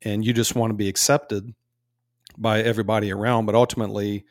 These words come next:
if you're accepted by God, now I know I'm accepted. It just came to mind with that, you mentioning that scripture, that Yah does love the world.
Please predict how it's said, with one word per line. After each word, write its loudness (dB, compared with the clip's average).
if -6
you're 2
accepted -2
by 0
God, 2
now -4
I -8
know -2
I'm -2
accepted. -6
It -8
just 4
came 2
to -2
mind 2
with -4
that, 0
you 2
mentioning 0
that -4
scripture, -2
that -4
Yah 6
does 2
love 0
the 0
world. -6